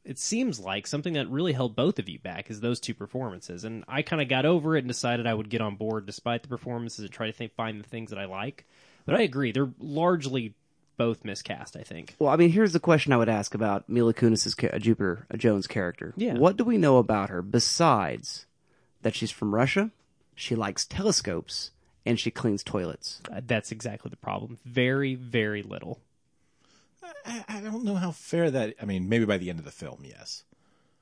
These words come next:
Speaker 3: Because we don't see that growth. But at the beginning of the film, I mean, her hero's journey's not starting out much more than Luke Skywalker, who we, all we know is a whiny brat
Speaker 2: It
Speaker 1: I agree.
Speaker 3: who works
Speaker 1: It
Speaker 3: on a farm.
Speaker 1: And I know
Speaker 2: But,
Speaker 1: it
Speaker 2: but see, he's much more of a, he's a better whiny brat. She's like, "I hate my life." And she gets up in the morning, she basically just does her job like any other person. I mean, she's not unique.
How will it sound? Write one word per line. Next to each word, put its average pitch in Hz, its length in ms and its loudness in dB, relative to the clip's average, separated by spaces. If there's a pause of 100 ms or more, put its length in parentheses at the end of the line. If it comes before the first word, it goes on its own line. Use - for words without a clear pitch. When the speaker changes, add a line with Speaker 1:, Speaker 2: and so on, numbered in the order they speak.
(280)
Speaker 3:
Because 90 220 -8
we 90 80 -4
don't 80 120 -8
see - 120 -6
that 67 200 -14
growth. 65 360 -14
But 135 100 0
at 127 60 2
the 104 60 -10
beginning 170 320 0
of 90 40 -2
the 76 60 -6
film, 180 320 -2
I 92 40 -2
mean, 85 320 -6 (120)
her 156 100 -2
hero's 117 280 0
journey's 113 320 -4
not 90 140 -4
starting 78 280 -8
out 101 80 -10
much 101 180 -10
more 95 140 -8
than 82 100 -10
Luke 82 120 -10
Skywalker, 90 580 -4
who 92 100 -8
we, 87 220 -6
all 98 140 -2
we 95 80 -2
know 92 120 -2
is 87 80 -6
a 85 100 -10 (300)
whiny 95 280 -4
brat 139 420 -6 (100)
Speaker 2:
It 175 140 -2 (160)
Speaker 1:
I 202 80 0
agree. 156 320 4
Speaker 3:
who 123 60 2
works 120 180 4
Speaker 1:
It - 40 0
Speaker 3:
on 123 60 2
a 107 40 -2
farm. - 280 -4
Speaker 1:
And 175 120 0
I - 20 4
know 175 140 4
Speaker 2:
But, 180 120 12
Speaker 1:
it 156 60 2
Speaker 2:
but 175 80 4
see, 180 140 6
he's 160 240 2
much 202 200 2
more 175 140 6
of 160 80 4
a, 156 100 4
he's 156 140 4
a 160 60 6
better 180 260 6
whiny 165 300 4
brat. 147 340 4
She's 190 240 2
like, 151 220 4
"I 120 40 2
hate 131 220 6
my 131 140 2
life." 135 340 4
And 127 180 4
she - 60 -4
gets 165 140 2
up 190 60 -6
in 165 40 -2
the 160 60 4
morning, 156 220 4
she 139 120 -2
basically 143 360 0
just 156 140 0
does 123 140 4
her 123 80 -2
job 127 380 2
like 131 200 0
any 131 160 4
other 143 140 6
person. 143 400 0
I 113 60 4
mean, 120 100 6
she's 143 180 2
not 170 240 2
unique. 135 440 6